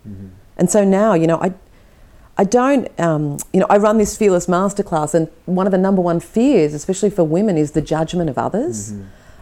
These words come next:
Speaker 2: I don't care anymore for the judgment
Speaker 1: Mm.
Speaker 2: of others. There's a couple of people in my life who I really value their opinion,
Speaker 1: Yeah.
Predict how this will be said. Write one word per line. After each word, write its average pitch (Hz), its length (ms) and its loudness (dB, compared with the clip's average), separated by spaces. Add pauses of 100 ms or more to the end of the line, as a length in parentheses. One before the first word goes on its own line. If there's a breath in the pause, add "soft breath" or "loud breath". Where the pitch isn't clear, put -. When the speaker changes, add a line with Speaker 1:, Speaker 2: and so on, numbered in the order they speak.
(120)
Speaker 2:
I 233 60 0
don't 339 260 0
care 196 320 -2
anymore 175 320 0
for 165 100 -2
the 156 80 0
judgment 151 420 -4
Speaker 1:
Mm. 147 40 -4
Speaker 2:
of 143 60 -4
others. 156 400 -4
There's 233 160 2
a 214 40 -4
couple 269 280 -2
of 247 100 2
people 214 320 0
in 190 80 0
my 170 140 0
life 165 340 2
who 180 140 2
I 156 60 4
really 170 420 2
value 156 340 2
their 147 160 0
opinion, 185 560 0
Speaker 1:
Yeah. 98 220 -10